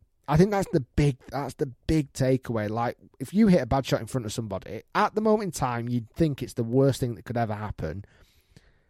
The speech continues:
Twenty seconds later, that person who's just seen you hit a bad shot doesn't even remember it.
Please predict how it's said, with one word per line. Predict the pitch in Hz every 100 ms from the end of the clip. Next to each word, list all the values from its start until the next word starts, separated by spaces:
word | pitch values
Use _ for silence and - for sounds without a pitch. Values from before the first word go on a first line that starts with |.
| _ _ _ _ _ _ _ _ -
Twenty | 117 139 185 202 - 185
seconds | 190 - 160 139
later, | 117 110 - - 104 123 - _ _ _ _ -
that | 151 -
person | 139 127 117
who's | 117
just | - 151
seen | - 143
you | 135
hit | 110
a |
bad | 123 120
shot | - 101 101 - _ _ _ _ _ _ -
doesn't | 110 151 147
even | 135 123
remember | 113 110 95
it. | 92